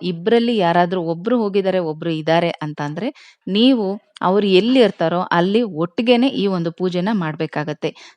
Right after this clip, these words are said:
ಸಪರೇಟ್ ಆಗಿ ಪೂಜೆ ಮಾಡ್ಬೇಡಿ, ಸಪರೇಟ್ ಆಗಿ ಎಡೆನ ಹಾಕ್ಬೇಡಿ. ಇಬ್ರು ಇಲ್ಲ ಅಂದ್ರೆ ಬೇಕಾದ್ರೆ ನೀವು ಸಪರೇಟ್ ಆಗಿ ಪೂಜೆ ಮಾಡ್ಕೊಂಡು ನಿಮ್ಮ ನಿಮ್ಮ ಮನೆಯಲ್ಲಿ ಎಡೆ ಹಾಕೊಂಡು ಪೂಜೆನ ಮಾಡ್ಕೋಬಹುದು.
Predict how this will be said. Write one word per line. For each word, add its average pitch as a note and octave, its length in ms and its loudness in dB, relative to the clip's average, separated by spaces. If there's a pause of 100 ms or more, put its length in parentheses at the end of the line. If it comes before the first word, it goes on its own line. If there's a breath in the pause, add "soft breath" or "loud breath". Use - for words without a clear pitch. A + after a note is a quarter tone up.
(120)
ಸಪರೇಟ್ F3+ 380 -4
ಆಗಿ F3 160 -4
ಪೂಜೆ F#3 300 -4
ಮಾಡ್ಬೇಡಿ, F#3+ 440 -2
ಸಪರೇಟ್ F3 440 -4
ಆಗಿ F#3+ 200 -2
ಎಡೆನ E3 320 0
ಹಾಕ್ಬೇಡಿ. D3+ 580 -2 (140)
ಇಬ್ರು A#3 380 0
ಇಲ್ಲ A3+ 360 6
ಅಂದ್ರೆ F#3 300 4
ಬೇಕಾದ್ರೆ D#3+ 800 -2
ನೀವು B3 120 2
ಸಪರೇಟ್ B3+ 480 0
ಆಗಿ G#3+ 160 0
ಪೂಜೆ F#3 320 -2
ಮಾಡ್ಕೊಂಡು E3 480 0
ನಿಮ್ಮ C#4+ 300 4
ನಿಮ್ಮ A3 240 2
ಮನೆಯಲ್ಲಿ E3+ 480 -2
ಎಡೆ E3 220 4
ಹಾಕೊಂಡು E3 460 -4
ಪೂಜೆನ D#3+ 420 -2
ಮಾಡ್ಕೋಬಹುದು. D3+ 720 -2